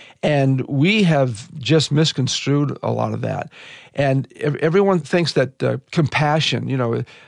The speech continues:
uh, which is another word that's been totally redefined. Compassion, uh,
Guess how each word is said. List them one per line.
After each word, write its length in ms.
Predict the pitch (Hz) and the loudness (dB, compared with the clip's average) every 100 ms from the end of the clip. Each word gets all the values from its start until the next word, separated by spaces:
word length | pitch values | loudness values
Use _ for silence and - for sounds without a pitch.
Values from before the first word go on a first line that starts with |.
| - | -8
uh, 260 | - 117 - | -4 -2 -2
which 220 | 135 143 | 0 2
is 80 | 135 | 2
another 200 | 151 175 | 4 4
word 200 | 107 113 | 2 -2
that's 100 | - | -6
been 140 | 113 | -4
totally 380 | - 113 - - - | -2 -4 -4 -10 -6
redefined. 600 | 120 - 113 117 104 131 - - - - 135 | -6 -6 -6 -6 -6 -8 -14 -20 -20 -20 -4
Compassion, 680 | 170 139 165 180 175 147 120 - | -2 2 2 2 2 0 -2 -2
uh, 300 | 120 113 | -2 -2